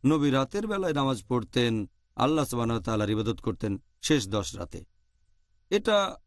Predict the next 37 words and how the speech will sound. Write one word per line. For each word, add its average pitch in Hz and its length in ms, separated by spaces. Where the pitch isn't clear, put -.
বলা 156 260
হয় 202 220
যে 240 140
সারা 160 260
রাত 156 140
ধরে 147 180
নামাজ 131 300
পড়া 127 160
উচিত 120 300
না। 156 260
এটা 190 200
হলো 160 240
যে 135 320
বছরের 139 320
প্রত্যেকটা 151 440
দিন 127 220
রাত। 156 140
এটা 233 280
বাদে 202 460
রমজানের 190 540
শেষ 156 400
দশ 139 280
দিনে 131 400
রাতের 131 300
বেশিরভাগ 165 380
সময় 139 240
নামাজ 127 180
পড়তে 120 260
পারেন, 123 340
এমনকি 139 360
সারা 160 260
রাতও 165 280
পড়তে 127 240
পারেন, 113 260
এটার 110 260
অনুমতি 107 400
আছে। 127 280